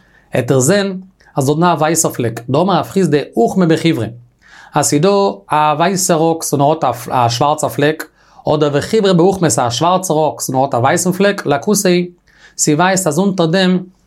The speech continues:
איך דא עפעס קראנק, פאר דער פאל, האט זיי געבטן, די פעל,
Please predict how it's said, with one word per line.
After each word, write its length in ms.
איך 120
דא 60
עפעס 220
קראנק, 500
פאר 160
דער 80
פאל, 160
האט 300
זיי 100
געבטן, 580
די 120
פעל, 280